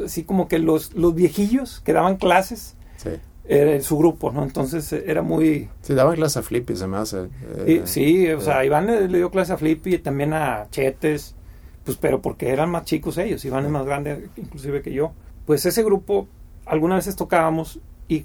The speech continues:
Speaker 1: y tocaba Cuervos de Malta, abría,
Speaker 2: Ujú.
Speaker 1: que era el grupo Jonás. Y ahí, pues, nos conocimos, ¿no? Eventualmente luego me lo volví a topar y yo estaba trabajando en Soundstation,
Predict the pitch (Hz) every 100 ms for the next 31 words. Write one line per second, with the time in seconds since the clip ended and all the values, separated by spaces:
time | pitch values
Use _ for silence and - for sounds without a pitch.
0 | - - 151 - 147 143 165 147 147 139
1 | 143 147 139 135 156 147 - - 98 110
2 | 143 - - - - - 139 135 120 156
3 | 160 220 - - 147 139 131 175 175 -
4 | 247 254 123 147 214 160 135 165 - -
5 | - - - - - - - 156 156 151
6 | 175 190 190 196 196 190 196 185 165 165
7 | 175 190 - 180 170 147 - - - 143
8 | 139 - 160 156 156 147 151 156 165 147
9 | - 165 151 160 151